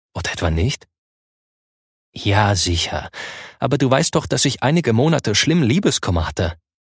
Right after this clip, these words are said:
Sicher hätte ich das Ganze schneller verarbeitet, wenn ich davon gewusst hätte.“ „Ach, Liebes, war es denn wirklich so schlimm?“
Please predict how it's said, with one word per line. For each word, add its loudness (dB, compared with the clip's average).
Sicher 0
hätte -2
ich -10
das -2
Ganze 0
schneller 2
verarbeitet, 0
wenn 2
ich -4
davon 0
gewusst 0
hätte.“ -4
„Ach, -2
Liebes, -2
war 2
es 0
denn 2
wirklich 0
so 2
schlimm?“ 0